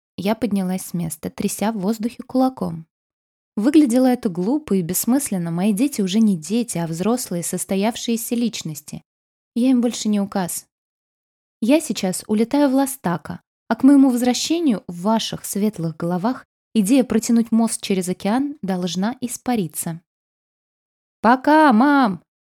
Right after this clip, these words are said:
раздался мне вслед стройный хор голосов, а когда дверь за мной захлопнулась, из столовой донесся смех.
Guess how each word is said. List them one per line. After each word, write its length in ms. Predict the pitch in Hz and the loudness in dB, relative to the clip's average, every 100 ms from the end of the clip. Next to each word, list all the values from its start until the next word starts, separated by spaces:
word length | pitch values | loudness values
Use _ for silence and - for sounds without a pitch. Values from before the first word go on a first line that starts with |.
| - | -4
раздался 560 | 185 190 202 226 - | -2 0 2 2 0
мне 240 | 196 196 185 | -2 -2 -4
вслед 360 | - 208 262 | -4 -2 -2
стройный 460 | - - 214 247 226 | -4 -2 0 2 0
хор 300 | - 190 202 | -2 -4 -4
голосов, 640 | 190 196 202 - 165 156 _ _ - | -2 -4 -4 -6 -6 -8 _ _ -8
а 60 | |
когда 260 | 196 196 208 | -2 0 0
дверь 280 | 185 226 202 | 0 0 0
за 100 | 190 | -2
мной 180 | 196 208 | 0 -2
захлопнулась, 760 | 196 - 233 285 226 185 165 - | -4 -2 -2 -2 -4 -4 -6 -10
из 120 | - | -10
столовой 440 | - 214 233 269 | -2 0 2 2
донесся 540 | 208 214 202 214 - 226 | 0 0 0 -2 -6 -6
смех. 420 | - 170 160 | -4 -4 -6